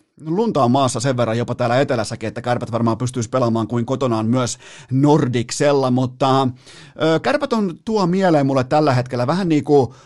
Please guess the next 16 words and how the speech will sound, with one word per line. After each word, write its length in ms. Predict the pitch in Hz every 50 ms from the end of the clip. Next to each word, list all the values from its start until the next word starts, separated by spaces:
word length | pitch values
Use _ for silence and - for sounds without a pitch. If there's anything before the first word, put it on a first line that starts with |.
| - _ _ _ -
laadukkaan 800 | 123 123 135 165 185 196 185 135 135 127 127 - 127 120 117 117 -
auton 420 | - 147 147 139 120 123 120 117 -
ajotietokoneen. 920 | - 143 175 180 170 127 - 135 131 123 117 120 107 - 131 123 123 117 123
Ei 160 | 170 202 190
siis 180 | 170 170 147 139
mikään 320 | 156 151 151 151 139 123
tällainen, 320 | - 131 131 131 127 123
niinku, 180 | 127 127 127 127 120
jumalaton 560 | 143 143 143 139 127 120 117 - 123 120 117
siitti, 360 | 104 131 135 127 120 131 123 107
mihin 220 | 107 110 113 110
mahtuu 360 | 113 117 - 120 - 123 117
kaksitoista 480 | - 139 135 127 - - 113 - - 117
lasta 260 | 123 123 135 - 120
kyytiin, 440 | 131 147 143 135 127 135 123 113 104
vaan 240 | 117 120 123 117